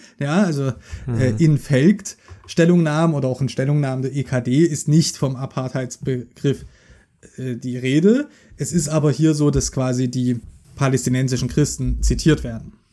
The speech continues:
Speaker 1: Ja? Und dieses Empfinden der palästinensischen Christen, nicht gehört und nicht gesehen zu werden, das ist auch nicht neu. Das gab es auch direkt im Anschluss schon an den siebten Oktober und wir hatten das auch in der Eule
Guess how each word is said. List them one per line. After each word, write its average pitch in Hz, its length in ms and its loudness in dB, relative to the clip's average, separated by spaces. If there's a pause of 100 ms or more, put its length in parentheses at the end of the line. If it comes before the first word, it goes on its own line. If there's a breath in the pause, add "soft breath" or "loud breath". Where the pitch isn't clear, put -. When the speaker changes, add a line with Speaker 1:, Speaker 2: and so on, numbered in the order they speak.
Speaker 1:
Ja? 135 240 -2 (540 soft breath)
Und 151 640 2 (500)
dieses 139 260 2
Empfinden 190 520 4
der 170 120 2
palästinensischen 143 840 0
Christen, 156 380 0
nicht 147 260 0
gehört 147 340 4
und 147 80 -2
nicht 135 200 -2
gesehen 135 380 2
zu 175 160 -2
werden, 135 220 0
das 127 160 -4
ist 139 200 -8
auch 131 160 -6
nicht 127 180 -6
neu. 135 400 2 (440 loud breath)
Das 135 200 -2
gab 147 220 -2
es 151 100 -4
auch 135 200 0
direkt 131 300 -4
im 131 120 -4
Anschluss 135 400 -6
schon 131 180 -2
an 127 160 -4
den 123 160 0
siebten 127 260 -6
Oktober 160 400 2
und 156 140 0
wir 131 120 -2
hatten 135 180 -4
das 127 140 -4
auch 123 160 -6
in 127 80 -2
der 123 120 -4
Eule 147 380 0